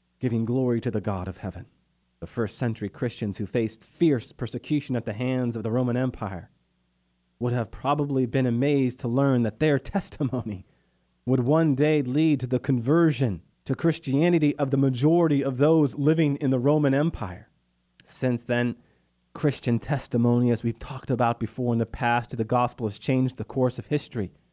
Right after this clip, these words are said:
Many times, the preaching of Saint Francis, Saint Dominic, and others have turned back in large measure the error, the worldliness, and the incessant warfare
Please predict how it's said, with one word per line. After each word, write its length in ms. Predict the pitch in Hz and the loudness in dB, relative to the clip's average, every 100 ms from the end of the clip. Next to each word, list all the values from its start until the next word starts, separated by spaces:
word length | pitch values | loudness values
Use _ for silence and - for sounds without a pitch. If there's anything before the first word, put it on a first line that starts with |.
| _ - | _ -2
Many 320 | 127 170 190 | 4 6 4
times, 720 | 180 156 151 127 90 - - _ _ _ _ _ _ _ _ _ | 4 2 2 2 -2 -10 -20 _ _ _ _ _ _ _ _ _
the 80 | 120 | -8
preaching 540 | - - 170 - 143 | 0 0 2 2 2
of 200 | 127 107 _ _ _ | 2 0 _ _ _
Saint 380 | - - 160 - | -8 0 0 0
Francis, 640 | - 156 156 - - - _ _ _ _ _ | -2 0 0 -4 -16 -20 _ _ _ _ _
Saint 440 | - 160 160 120 | -4 0 0 2
Dominic, 560 | 143 151 143 95 - _ _ _ _ - | 2 4 2 -2 -8 _ _ _ _ -2
and 140 | 156 | 0
others 400 | 165 170 165 123 | 2 2 4 2
have 160 | - 139 | 0 -4
turned 480 | - 180 180 156 131 | -2 0 2 2 2
back 260 | 156 143 - | 2 0 2
in 180 | 160 147 | 2 4
large 460 | 175 202 190 170 | 4 4 2 0
measure 400 | 139 151 202 170 | 0 2 4 4
the 200 | 143 143 - | 2 0 0
error, 540 | 156 185 175 113 85 - _ _ _ _ _ - | 0 2 2 2 -2 -12 _ _ _ _ _ 2
the 100 | 151 | 2
worldliness, 960 | 135 151 190 175 151 131 101 - - - _ _ _ _ _ _ _ | 6 6 6 6 4 4 0 -6 -20 -20 _ _ _ _ _ _ _
and 100 | 139 | 2
the 100 | 135 | 4
incessant 540 | 139 127 170 160 147 - | 4 2 -2 -2 -4 -4
warfare 720 | 127 151 185 175 - 120 95 | 0 4 4 2 0 0 0